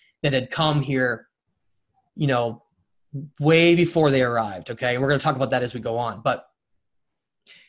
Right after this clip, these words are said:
so here you have the situation where you have these, these, these hominid beings, and they've been called, it looks like a combination of Neanderthal and Denisovians. These are, and these were absolutely the early hominids that were here,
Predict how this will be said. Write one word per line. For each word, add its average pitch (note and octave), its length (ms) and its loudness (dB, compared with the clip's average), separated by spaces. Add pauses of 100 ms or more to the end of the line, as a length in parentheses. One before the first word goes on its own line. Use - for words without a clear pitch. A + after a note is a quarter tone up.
(160)
so E3 220 2
here E3+ 220 4
you F#3 160 4
have D#3+ 420 2
the D#3 80 -2
situation D3 640 2
where C3 120 0
you B2+ 120 0
have D3+ 500 0
these, C#3 440 -4
these, B2+ 280 -14 (120)
these C#3 180 -2
hominid C#3 420 -2
beings, A2 480 -10 (160)
and D3+ 140 0
they've D3 120 2
been D#3 160 2
called, D#3 460 2 (320)
it F#3 160 -2
looks E3+ 180 2
like F3 120 -2
a E3+ 40 -2
combination D3+ 600 2
of A#2+ 160 -4
Neanderthal D3 840 2
and C3 160 -4
Denisovians. B2 840 -6 (220)
These E3 220 4
are, D#3 180 -4
and D3+ 140 4
these E3 180 4
were C#3+ 120 4
absolutely D3+ 640 2
the A#2+ 140 -4
early B2+ 340 0
hominids C3 460 -2
that A2+ 100 -6
were A2+ 100 -8
here, B2 380 -2